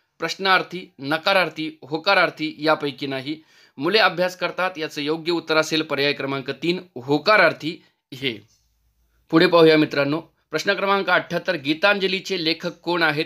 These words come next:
बंकिमचंद्र चॅटर्जी, रवींद्रनाथ टागोर, अरविंद घोष, राजाराम मोहन रॉय. तर गीतांजलीचे लेखक आहेत रवींद्रनाथ टागोर, जो आशिया खंडातील ज्या माणसाने आपल्याला पहिला नोबेल पारितोषिक मिळवून दिलं,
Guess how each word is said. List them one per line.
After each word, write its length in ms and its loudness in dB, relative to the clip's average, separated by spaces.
बंकिमचंद्र 640 -4
चॅटर्जी, 520 -2
रवींद्रनाथ 560 2
टागोर, 320 2
अरविंद 440 -4
घोष, 360 -6
राजाराम 480 0
मोहन 260 -4
रॉय. 160 -4
तर 60 -4
गीतांजलीचे 800 0
लेखक 300 -2
आहेत 260 0
रवींद्रनाथ 800 -2
टागोर, 320 0
जो 60 2
आशिया 480 2
खंडातील 520 0
ज्या 120 2
माणसाने 440 0
आपल्याला 300 -2
पहिला 340 -4
नोबेल 360 -2
पारितोषिक 580 -2
मिळवून 260 2
दिलं, 220 2